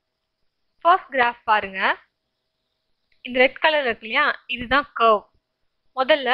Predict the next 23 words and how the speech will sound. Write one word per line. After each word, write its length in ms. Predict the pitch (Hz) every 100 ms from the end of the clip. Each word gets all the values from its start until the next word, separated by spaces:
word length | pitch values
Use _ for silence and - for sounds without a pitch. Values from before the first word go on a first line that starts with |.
| 359 - 269
இந்த 120 | 247 - 294
curve 260 | 349 330
வந்து 160 | 247 269 302
ஒரு 80 | -
ஃபங்க்ஷனா 480 | 254 262 - 269 277 269
இல்லையான்னு 340 | 233 226 226 -
பார்ப்போம். 380 | 196 - 180 247 381 _ _ _ _ _ _
ஒரு 100 | 240 233 294
curve 200 | 339 381 -
ஃபங்க்ஷனா 480 | 277 285 - 320 349 339
இல்லையா 340 | 262 277 277 277 - -
அப்படிங்கிறத 540 | 220 247 262 247 214 277 262
எப்படி 160 | 240 233 247
கண்டுபிடிப்போம்? 600 | 240 226 214 226 220 226 _ _ _ _ _ _ _ _
வெர்டிகலா 640 | 269 339 - 349 294 247 349 - 247
ஒரு 140 | 247 311 233
line 240 | 220 240 208
வரைவோம். 500 | 196 190 180 202 349 - _ _ _ _ - 240
அந்த 200 | 277 277 254
line 260 | 233 254 330 269
வந்து 260 | 220 202 233 427 _ _ -
அந்த 120 | 240 233 262
கர்வ்ல 320 | 294 262